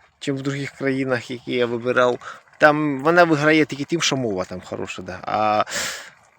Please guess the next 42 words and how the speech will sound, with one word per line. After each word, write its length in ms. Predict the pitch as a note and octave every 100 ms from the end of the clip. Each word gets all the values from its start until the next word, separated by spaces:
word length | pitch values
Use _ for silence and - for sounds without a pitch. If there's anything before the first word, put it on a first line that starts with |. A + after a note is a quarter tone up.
| A2+ -
м, 240 | C3+ C3 -
все 200 | - E3
остальне 400 | - D#3+ E3+ F3
там 160 | D3
мене 280 | C3 B2+ B2+
не 80 | A#2+
цікавить. 600 | - - F2 E2 - - _ _ _
А 240 | G2+ A2 A2
остальне, 400 | - C3 C#3+ C3+
по 120 | C3
остальним 400 | - C#3 C#3+ C3+
признакам, 600 | C#3 B2+ B2 - A2+ G#2
по 120 | A2+
всім 300 | - B2+ G#2+
остальним 520 | F#2+ - A2 B2+ A2
вона 180 | G#2 G2+
проігрує 560 | - G2 F2+ E2 F2 F2+
другим 300 | F2 F2 F#2
країнам. 460 | G2 F#2 F2 E2 G2
Поэтому 560 | G2 G#2 F#2+ F#2 F2+ - - - - - - _
нема 260 | A#2+ B2+ A#2+
смисла 340 | - A2+ G#2+
туди 260 | A2 G2+ G2+
даже 220 | G2 G2+
їздити. 500 | E2+ D#2+ E2+ E2+ F#2+
І 80 | A2+
заскакувати 640 | A#2 - D#3 C3 B2 A#2
я 40 |
туди 200 | - G#2
теж 280 | G#2 A#2+ A2+
не 100 | A2+
буду, 240 | C#3 G3 D3
тому 220 | A2 A#2
що 140 | -
я 60 | G#2+
щас 260 | A2 -
і 40 | A2
двигатися 440 | A2 A2 G#2 -
буду 240 | G2+ G#2 G2+
отсюда 360 | - A2 G2
на 100 | F#2+
юг. 320 | F2 E2 -